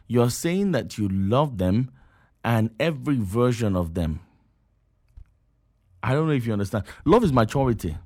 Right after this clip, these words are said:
A-, and people love different things, you know. Some people love their jobs. Some people love their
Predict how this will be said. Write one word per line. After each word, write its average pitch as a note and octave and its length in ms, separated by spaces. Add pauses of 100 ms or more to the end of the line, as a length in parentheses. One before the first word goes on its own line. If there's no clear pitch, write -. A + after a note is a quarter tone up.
(1500)
A-, - 160 (100)
and C#3+ 320 (320)
people G#3+ 240
love E3 280
different D3 380
things, A2+ 580
you C#3 140
know. C#3+ 300 (520)
Some C#3+ 140
people E3+ 180
love C#3 280
their G2 140
jobs. A2 580 (340)
Some A#2+ 240
people B2+ 160
love A2 460
their F2 600